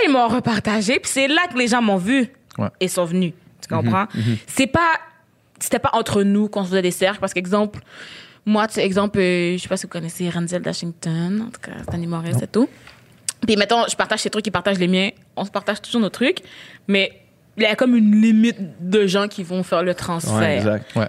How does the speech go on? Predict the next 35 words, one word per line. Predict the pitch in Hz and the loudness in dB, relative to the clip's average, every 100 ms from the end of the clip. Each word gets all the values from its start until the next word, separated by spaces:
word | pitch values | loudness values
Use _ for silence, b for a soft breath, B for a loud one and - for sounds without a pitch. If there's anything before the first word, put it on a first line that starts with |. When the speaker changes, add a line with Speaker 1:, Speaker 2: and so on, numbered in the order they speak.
| - | 0
Speaker 1:
Pour | 202 | 0
nous | 208 | 0
toutes, | 208 247 240 | 0 -2 2
nous, | 226 220 226 | 4 4 4
nous-mêmes, | 220 208 190 202 240 220 190 240 254 | 4 4 4 4 6 4 4 2 0
<laughs> | - 349 - | -2 -2 -2
on | - | -6
fait | - 262 - | -4 -6 -4
les | 196 | -2
mêmes | 202 | -2
choses | 202 226 | -2 -2
entre | 208 185 | 0 0
nous. | 196 233 B B B | 0 0 B B B
Mais | 202 | 0
c'est | 220 233 | 0 2
quand | 269 | 2
les | 240 | 2
gens | 226 226 | 0 0
extérieurs | 233 233 240 220 233 233 | -2 -2 -2 2 2 2
viennent | 214 | 0
donner | 190 190 | 0 0
un | 196 | -2
coup | - 190 | -4 -4
de | |
main. | 190 202 247 B B B | -2 0 -2 B B B
Fait | 123 | 0
que | 208 | 0
Speaker 2:
Mhm. | |
Speaker 1:
je | 202 | 2
pense | 240 | 0
pas | - 285 | 0 0
qu'on | 254 | 2
va | 208 196 | 2 2
rejoindre | 185 180 185 208 208 | 2 0 2 2 2
vraiment | 185 185 190 190 190 | 0 2 2 0 -2